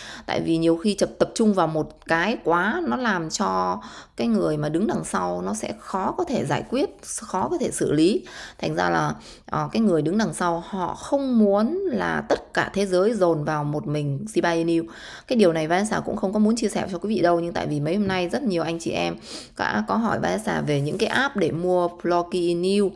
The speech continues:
hay là những cái app để mua, ừm, Saitama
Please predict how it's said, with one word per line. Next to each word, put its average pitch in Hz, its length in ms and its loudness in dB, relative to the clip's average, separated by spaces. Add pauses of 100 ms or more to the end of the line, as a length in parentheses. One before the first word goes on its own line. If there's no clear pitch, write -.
(300)
hay - 220 -2
là 156 320 0 (1040)
những 156 200 -4
cái 196 120 0
app 226 220 -2
để 165 140 0
mua, 160 720 0 (840)
ừm, 151 920 -4
Saitama 185 760 0